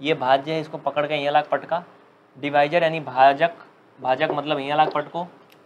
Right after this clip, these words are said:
X माइनस A, ये नौ नहीं है, मैंने A लिखा है, A for apple,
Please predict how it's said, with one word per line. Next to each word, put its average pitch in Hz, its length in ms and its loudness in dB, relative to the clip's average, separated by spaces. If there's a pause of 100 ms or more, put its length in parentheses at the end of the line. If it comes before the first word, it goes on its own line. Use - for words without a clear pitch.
(1600)
X 151 220 -6
माइनस 143 420 -4
A, 135 260 -4 (420)
ये 160 140 0
नौ 185 300 4
नहीं 208 300 2
है, 165 240 4
मैंने 160 320 -2
A 185 220 0
लिखा 190 340 4
है, 160 300 2
A 165 140 -4
for 180 220 -2
apple, 165 440 0